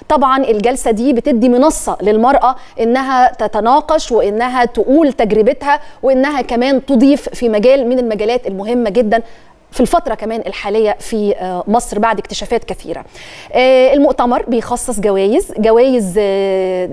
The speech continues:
للتميز في مجالات السلامة والبيئة، آه، ومعايير، آه، كمان خاصة بالصحة، وكذلك جوائز خاصة بالمرأة في مجال الطاقة.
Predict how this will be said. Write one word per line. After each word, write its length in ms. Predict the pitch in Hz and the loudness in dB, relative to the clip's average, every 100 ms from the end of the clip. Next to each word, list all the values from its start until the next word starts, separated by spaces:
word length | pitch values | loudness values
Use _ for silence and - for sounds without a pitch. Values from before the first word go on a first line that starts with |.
| - | -4
للتميز 680 | 208 - 247 208 190 269 302 | -2 0 0 0 0 0 0
في 140 | - | 0
مجالات 320 | 247 214 214 214 | 0 2 0 -2
السلامة 640 | - 175 208 240 226 233 | -6 -2 0 0 0 0
والبيئة، 680 | 214 165 170 254 - 233 233 - - - | 0 -2 0 0 2 0 0 -10 -10 -2
آه، 260 | 196 190 190 190 | 0 0 -2 2
ومعايير، 1000 | 226 220 214 214 208 220 254 285 277 240 | 2 4 4 2 0 2 4 4 4 4
آه، 480 | 214 202 196 190 170 | 4 2 2 0 -2
كمان 300 | 226 233 247 | -2 -2 -2
خاصة 320 | 254 262 233 | -4 -2 -2
بالصحة، 560 | 226 - 269 - 254 - - - | -2 0 -2 -2 -4 -4 -10 -12
وكذلك 560 | 185 185 190 208 226 226 | -8 -6 -2 2 2 2
جوائز 460 | 190 185 208 220 | -2 0 0 -2
خاصة 440 | - 196 - 254 247 - - - | -4 -10 -6 -4 -4 -6 -20 -4
بالمرأة 600 | 208 262 208 208 190 202 - | 0 2 2 0 -2 -4 -8
في 220 | - 247 | -6 -2
مجال 460 | 226 185 202 202 196 - | 0 0 0 0 -2 -2
الطاقة. 500 | - 180 147 - | -2 -4 -8 -10